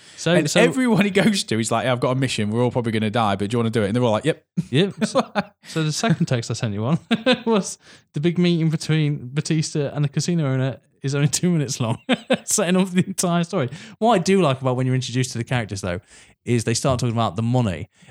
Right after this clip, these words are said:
Speaker 1: and they go to the helicopter pilot and they go, "Got a job for you. It pays, like, two mil." And she doesn't wanna know. She's like, "No, I'll do it." And then they're like, "Do you wanna know what it is?" She's like, "It's for two million. I'll do it."
Speaker 2: So
Speaker 1: And
Speaker 2: now,
Speaker 1: I liked that.
Speaker 2: so now we've hit the helicopter pilot already. Let's talk about this. Do you know about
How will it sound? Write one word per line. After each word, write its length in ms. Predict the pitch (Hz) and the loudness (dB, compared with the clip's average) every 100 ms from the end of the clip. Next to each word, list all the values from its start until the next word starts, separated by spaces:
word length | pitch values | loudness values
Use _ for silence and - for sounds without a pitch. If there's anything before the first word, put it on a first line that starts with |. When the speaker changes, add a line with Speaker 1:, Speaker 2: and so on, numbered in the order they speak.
| - | -6
Speaker 1:
and 120 | 120 | -2
they 80 | 131 | 0
go 160 | 143 | 0
to 260 | 127 - 123 | -2 -2 -2
the 60 | 117 | 0
helicopter 400 | 139 - - 107 | -2 -2 -6 -6
pilot 260 | 113 101 | -4 -4
and 80 | 85 | -4
they 60 | 110 | -4
go, 220 | 107 101 _ _ _ | -4 -4 _ _ _
"Got 60 | 131 | -6
a 40 | |
job 180 | - 127 | -2 -4
for 120 | - 101 | -4 -8
you. 80 | |
It 260 | 85 - - | -8 -10 -8
pays, 220 | 113 107 | -6 -4
like, 140 | 104 - | -4 -4
two 160 | 117 | -4
mil." 240 | 113 113 90 | -2 -2 -2
And 200 | 127 127 | -2 -2
she 100 | 139 | -2
doesn't 160 | 135 127 | -4 -4
wanna 160 | 135 | -2
know. 260 | 143 98 110 | -2 -4 -6
She's 180 | 123 131 | -6 -2
like, 200 | 123 117 - | 0 -2 -6
"No, 160 | 147 147 | -2 0
I'll 60 | 147 | 0
do 100 | 107 | -2
it." 200 | 117 - - | -6 -8 -6
And 100 | 151 | -4
then 80 | 151 | 0
they're 100 | 147 | 0
like, 320 | 135 107 127 | 0 -2 -6
"Do 80 | 143 | -4
you 80 | |
wanna 180 | 143 147 | -2 -2
know 80 | 147 | -2
what 100 | 151 | 0
it 40 | |
is?" 60 | 170 | 0
She's 80 | 165 | 0
like, 140 | 139 139 | -4 -6
"It's 180 | 127 | -8
for 100 | - | -6
two 180 | - 160 | -2 0
million. 420 | 156 139 101 117 - 101 | 0 0 -2 -4 -10 -4
I'll 140 | 120 | -4
do 120 | 101 92 | -4 -8
it." 120 | - 143 | -8 -4
Speaker 2:
So 160 | 160 | -2
Speaker 1:
And 140 | 170 180 | 0 2
Speaker 2:
now, 260 | 202 143 | 4 6
Speaker 1:
I 40 | 139 | 4
liked 400 | 135 127 - - | 2 0 -6 -12
that. 200 | 98 - | -6 -2
Speaker 2:
so 100 | 165 | 0
now 140 | 220 | 2
we've 120 | 208 147 | 2 0
hit 120 | 175 | 0
the 140 | 151 | 2
helicopter 460 | 139 151 139 131 - | 2 0 0 -2 -4
pilot 340 | - 127 113 | 0 2 2
already. 600 | - 110 110 92 80 95 120 | 0 0 0 0 -4 -6 -4
Let's 220 | 123 - | -2 -2
talk 240 | - 107 | -2 -2
about 160 | 107 101 | 0 0
this. 160 | 98 - | 0 0
Do 80 | 156 | 2
you 40 | |
know 140 | 185 160 | 2 2
about 460 | 123 107 98 - | 4 2 2 -2